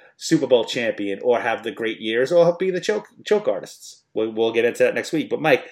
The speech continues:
there's a lot of stories to talk about around the N F L. What do you wanna get into first? Antonio Brown?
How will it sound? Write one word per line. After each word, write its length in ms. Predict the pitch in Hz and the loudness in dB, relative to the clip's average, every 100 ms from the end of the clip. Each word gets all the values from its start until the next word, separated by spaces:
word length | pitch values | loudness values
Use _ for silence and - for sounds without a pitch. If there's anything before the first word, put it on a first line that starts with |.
| - | 2
there's 160 | 156 165 | 6 8
a 40 | |
lot 160 | 170 156 | 8 8
of 60 | 127 | 6
stories 380 | - 165 135 | 8 8 8
to 60 | - | 2
talk 260 | 151 131 123 | 2 4 2
about 300 | 113 113 - _ - | 0 -2 -4 _ 2
around 220 | 123 117 | 2 2
the 100 | 110 | -4
N 80 | 110 | -6
F 140 | 104 | 0
L. 120 | 139 123 | 4 4
What 60 | 135 | 4
do 60 | |
you 40 | 139 | 4
wanna 120 | 131 | 4
get 120 | 127 | 2
into 140 | 120 113 | 0 -4
first? 280 | 110 101 | -4 -4
Antonio 400 | 104 - 131 131 135 | -6 -4 -2 -2 2
Brown? 380 | 160 196 214 | 2 2 -2